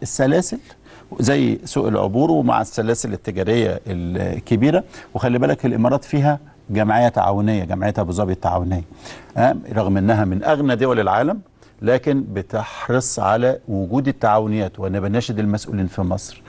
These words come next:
التعاونيات لابد أن تعود للسلع الأساسية.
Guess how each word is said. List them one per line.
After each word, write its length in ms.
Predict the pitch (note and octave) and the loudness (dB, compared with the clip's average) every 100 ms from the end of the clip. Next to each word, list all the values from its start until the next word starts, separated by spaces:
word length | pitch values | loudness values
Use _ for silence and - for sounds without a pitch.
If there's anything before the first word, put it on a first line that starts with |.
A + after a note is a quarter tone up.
| - - - G#2+ | -20 -20 -4 -2
التعاونيات 1040 | G#2 - F#2+ F#2 F2+ F#2 G2+ A#2 C3 - | 0 0 2 2 2 -2 0 2 0 0
لابد 400 | F#2+ E2+ A2 F#2 | 0 0 -2 -2
أن 260 | - F#2 F2 | -2 -2 2
تعود 340 | G2 A#2+ B2+ | 2 2 2
للسلع 520 | G#2 - E3 F#3 D3+ | -2 -2 0 2 2
الأساسية. 680 | - B2+ - G#2+ A#2 G2+ | 2 -2 -4 -4 0 0